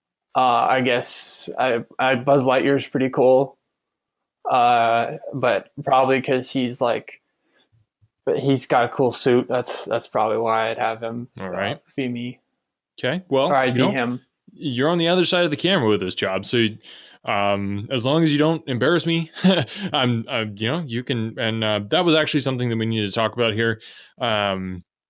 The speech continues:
Speaker 2: I think
Speaker 1: Okay.
Speaker 2: it, it says a lot, you know, when you come into a job interview, kinda what you're wearing. Like, I'm not, <laughs> I'm not seeing any, like, uh, Gucci or, uh, Dolce Gabbana or a-, anything like that on you. I mean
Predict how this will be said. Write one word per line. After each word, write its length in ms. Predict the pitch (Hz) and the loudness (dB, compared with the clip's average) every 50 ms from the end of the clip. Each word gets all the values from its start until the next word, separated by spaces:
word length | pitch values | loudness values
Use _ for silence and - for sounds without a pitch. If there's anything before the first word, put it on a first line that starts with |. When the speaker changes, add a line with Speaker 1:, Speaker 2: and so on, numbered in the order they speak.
| - - _ _ | -20 -20 _ _
Speaker 2:
I 100 | - 113 | -6 -4
think 160 | 131 135 135 123 | -2 -2 0 2
Speaker 1:
Okay. 220 | 120 120 123 123 - | 2 0 0 -2 -6
Speaker 2:
it, 180 | - 165 156 - 135 143 | -6 -6 -6 -4 -6 -8
it 80 | 143 - | -4 -2
says 220 | - 190 202 196 | 0 0 2 2
a 40 | 220 | 2
lot, 380 | 214 208 202 165 120 117 123 143 | 2 2 2 2 0 -2 -4 -4
you 60 | 139 | -4
know, 80 | 135 | -4
when 140 | 131 131 127 | -2 -2 -4
you 80 | 120 117 | -4 -4
come 140 | - 135 139 | -4 -4 -2
into 180 | 143 139 139 135 | -2 -2 -2 -2
a 40 | |
job 260 | 120 135 151 170 175 147 | 0 0 0 0 0 0
interview, 340 | 120 110 104 104 101 101 98 | -2 -2 -2 -2 -2 -2 -4
kinda 360 | - - 113 104 101 104 110 - - | -6 -8 -8 -6 -6 -6 -6 -6 -6
what 180 | 135 123 - | -6 -4 -4
you're 100 | 123 113 | -4 -2
wearing. 320 | 120 156 160 110 95 92 95 | 0 0 0 0 -2 -4 -4
Like, 280 | 98 101 107 104 - _ _ - - - - _ _ _ _ - | -4 -4 -4 -4 -10 _ _ -20 -20 -20 -20 _ _ _ _ -8
I'm 420 | 123 120 120 123 135 143 147 151 | -4 -2 -2 0 0 0 0 0
not, 240 | 151 156 165 160 147 - - - 131 110 - _ - - | 0 0 0 0 -2 -4 -4 -4 -4 -6 -6 _ -20 -20
<laughs> 400 | - - - _ _ _ _ _ | -20 -20 -20 _ _ _ _ _
I'm 140 | - 143 143 | -4 -2 0
not 140 | 160 170 147 | 0 2 2
seeing 160 | 151 165 160 147 | 2 2 2 2
any, 160 | 139 135 131 | 2 2 2
like, 280 | 123 117 113 107 101 104 _ _ _ _ _ - | 2 2 0 0 -4 -8 _ _ _ _ _ -10
uh, 160 | 147 120 110 | -8 -8 -8
Gucci 640 | 98 95 101 110 117 120 120 - 127 123 127 127 123 | -8 -6 -4 -2 -2 -2 -2 -2 0 0 2 2 2
or, 280 | 117 107 104 98 95 - - - - | 2 2 0 0 -2 -6 -10 -14 -14
uh, 240 | 127 117 110 101 101 | -12 -10 -8 -8 -4
Dolce 320 | 98 117 113 107 - 117 110 | -4 -4 -4 -2 -4 -4 -4
Gabbana 480 | 107 101 95 110 117 123 127 123 123 120 | -4 -4 -2 -2 0 0 0 0 0 2
or 160 | 113 107 107 | 2 0 0
a-, 320 | 120 123 127 127 131 143 151 | 0 -2 -2 -4 -6 -4 -4
anything 260 | 151 143 127 139 135 | -4 -4 -2 -2 -2
like 140 | 120 117 120 | -2 0 2
that 220 | 147 151 139 117 | 2 2 2 0
on 100 | 107 101 | 0 -2
you. 140 | 101 98 95 | -4 -6 -6
I 60 | 95 | -6
mean 200 | 104 104 98 | -6 -6 -8